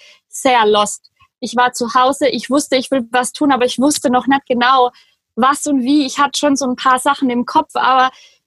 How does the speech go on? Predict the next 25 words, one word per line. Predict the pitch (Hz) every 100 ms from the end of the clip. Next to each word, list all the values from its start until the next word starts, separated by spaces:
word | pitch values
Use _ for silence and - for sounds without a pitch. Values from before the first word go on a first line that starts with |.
| _ _
ich | 285 269
wollte | 254 359 415
was | 370 294 -
machen, | 240 294 403 392
aber | 294 277
ich | 285 - -
hab | 302
mich | - 269
verloren, | - 262 285 330
weil | 285 254
ich | 262
gar | 262 262
nicht | 247
wusste, | 247 262
wo | 262 262
fange | 277 277
ich | 269
jetzt | -
eigentlich | - 247 233 220
an. | - 214 202 -
So, | - 185
also | - 233 233 - _ _ _
es | -
war | 247 233
irgendwie | 262 262 254